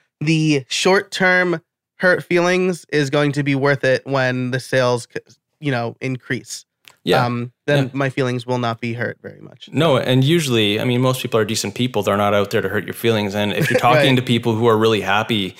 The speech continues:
Speaker 2: with your work, the types of people that you want more of, they're probably gonna have really nice things to say about you. <laughs> So
Speaker 1: Yeah, see, that's, that's another great point. If you're talking to your ideal customer, you've already served them well.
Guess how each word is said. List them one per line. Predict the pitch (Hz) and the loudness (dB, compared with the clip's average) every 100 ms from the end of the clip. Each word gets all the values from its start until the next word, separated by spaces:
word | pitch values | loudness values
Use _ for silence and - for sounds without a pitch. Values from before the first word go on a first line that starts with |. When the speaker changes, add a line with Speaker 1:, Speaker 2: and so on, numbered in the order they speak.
| - - | -20 -10
Speaker 2:
with | - 107 | -4 -2
your | 92 | -2
work, | 90 127 113 - | 2 2 2 -2
the | |
types | - 104 104 | -2 -2 -2
of | |
people | 101 104 101 | -6 -2 0
that | 98 | 0
you | |
want | 98 104 - | 2 0 0
more | 101 127 92 | 2 2 2
of, | 95 120 | 0 -4
they're | 110 92 | -6 -2
probably | 110 113 | 0 0
gonna | 107 | -2
have | 98 98 | -2 -2
really | 104 107 | -2 0
nice | 104 101 | 0 -2
things | - 104 - | -4 -6 -6
to | |
say | - - | -6 -2
about | 113 98 - | 0 0 -2
you. | 92 - | -8 -8
<laughs> | |
So | - - 123 - 139 - - - - - _ | -6 -4 -6 -6 -8 -8 -14 -12 -14 -20 _
Speaker 1:
Yeah, | 147 190 147 127 | 0 2 2 0
see, | - 190 | -4 -2
that's, | 160 175 - | 2 0 0
that's | 151 165 165 | 0 0 2
another | 170 160 160 | 2 2 2
great | 151 143 | 0 0
point. | 190 151 | -2 -2
If | 131 | -2
you're | - | -4
talking | 139 147 147 143 | -2 -2 -2 -6
to | 143 | -2
your | 131 | 0
ideal | 123 135 131 127 | 0 0 0 -2
customer, | 175 175 - 123 | 0 -4 -2 -4
you've | 123 123 | -4 -2
already | 123 127 123 | 0 0 -2
served | 117 127 120 117 | -4 -4 -4 -4
them | 117 117 | -6 -2
well. | 165 151 151 | 2 0 -2